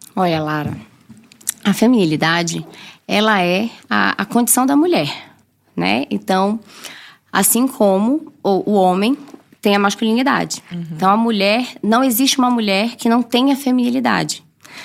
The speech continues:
Speaker 1: né? A mulher, ela pode, claro, realizar melhor a sua natureza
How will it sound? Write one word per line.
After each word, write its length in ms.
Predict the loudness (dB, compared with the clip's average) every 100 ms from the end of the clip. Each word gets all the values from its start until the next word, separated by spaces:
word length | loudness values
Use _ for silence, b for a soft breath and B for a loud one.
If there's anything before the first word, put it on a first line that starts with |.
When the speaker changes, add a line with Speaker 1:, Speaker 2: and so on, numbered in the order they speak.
| B B 0
Speaker 1:
né? 160 | 2 2
A 100 | 2
mulher, 300 | 0 0 0
ela 200 | 0 0
pode, 460 | 0 2 2 -2
claro, 360 | -2 0 2 2
realizar 760 | 0 0 -2 0 2 0 -2 -2
melhor 560 | 0 2 2 2 0 -2
a 100 | -2
sua 160 | 0 0
natureza 760 | 0 0 0 0 0 0 0